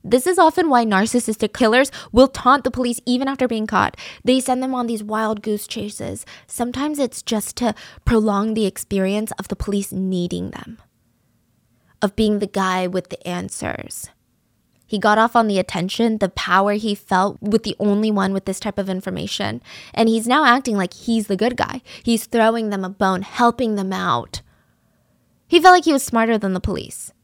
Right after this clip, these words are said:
Also, when killers do this, a lot of experts believe it's to feel like they're in control. Because ultimately, when they're caught, you're no longer in control. You don't even have the freedom to control when you take a shower or when you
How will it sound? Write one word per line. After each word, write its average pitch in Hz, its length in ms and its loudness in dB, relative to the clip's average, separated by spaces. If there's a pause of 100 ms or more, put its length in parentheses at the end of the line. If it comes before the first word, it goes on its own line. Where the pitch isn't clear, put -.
(220)
Also, 254 260 8
when 262 160 4
killers 214 400 4
do 180 160 2
this, - 320 -2
a 202 60 2
lot 196 240 8
of 254 80 2
experts 254 360 -2
believe 175 440 -2
it's - 220 -4
to 196 100 -4
feel 208 180 -2
like 185 160 -2
they're 185 160 -4
in 180 120 -8
control. - 500 -10 (240)
Because 233 240 2
ultimately, 240 440 0
when 196 120 0
they're 202 120 0
caught, 180 400 2
you're 190 120 2
no 190 120 2
longer 226 300 2
in 233 80 -4
control. 196 560 0
You 220 140 2
don't 269 160 2
even 320 160 -2
have 262 180 2
the 240 80 -4
freedom 214 320 -2
to 202 100 -4
control 190 400 0
when 175 140 0
you 170 80 -4
take - 180 -10
a 208 60 -6
shower 208 540 6
or 170 80 0
when 160 160 -4
you - 80 -12